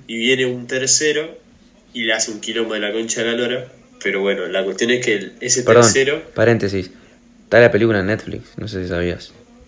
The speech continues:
Speaker 1: De McDonald's, sí,
Speaker 2: Sí.
Speaker 1: El Poder del Hambre,
Speaker 2: Ah,
Speaker 1: no sé
Speaker 2: hambre,
Speaker 1: si esa.
Speaker 2: hambre de poder, hambre de poder.
Speaker 1: Ah, es.
Speaker 2: Sí, muy buena.
Speaker 1: Bueno, el guachín este, el que fu-, después fue el funda-, el creador de McDonald's, por así decirlo, el que llevó toda esta empresa enorme,
Speaker 2: Ujú.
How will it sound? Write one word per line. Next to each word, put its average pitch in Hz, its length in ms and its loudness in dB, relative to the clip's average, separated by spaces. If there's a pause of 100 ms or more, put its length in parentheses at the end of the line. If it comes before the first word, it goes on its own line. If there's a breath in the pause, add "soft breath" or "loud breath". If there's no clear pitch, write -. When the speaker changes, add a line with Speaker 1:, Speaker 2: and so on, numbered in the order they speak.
(180)
Speaker 1:
De 107 100 -4
McDonald's, 113 560 0
sí, 117 140 -2
Speaker 2:
Sí. 110 60 4
Speaker 1:
El 101 120 -2
Poder 107 200 -2
del 104 120 0
Hambre, 117 300 2
Speaker 2:
Ah, 107 60 6
Speaker 1:
no 104 80 -2
sé 107 40 0
Speaker 2:
hambre, 113 280 4
Speaker 1:
si 123 60 0
esa. 113 120 0
Speaker 2:
hambre 110 180 4
de 101 60 4
poder, 92 260 2 (200)
hambre 98 200 -2
de 90 60 -2
poder. 90 220 -4 (140)
Speaker 1:
Ah, 104 100 -8
es. - 320 -6 (120)
Speaker 2:
Sí, - 140 -4
muy 101 220 0
buena. 90 300 0
Speaker 1:
Bueno, 110 340 0 (200)
el 110 300 0
guachín 110 440 2
este, 147 500 0 (140)
el 92 320 -10 (600)
que - 100 -8
fu-, - 160 -6
después 113 340 2
fue 110 120 4
el 104 80 0
funda-, 98 360 0
el - 400 -4
creador 104 440 6
de 110 60 2
McDonald's, 104 440 0
por 92 120 -6
así - 160 -10
decirlo, 120 420 0
el 98 100 -4
que 92 120 -4
llevó 104 340 -4
toda 107 100 -2
esta 101 160 -8
empresa 101 400 -2
enorme, 113 680 -2
Speaker 2:
Ujú. 113 240 -6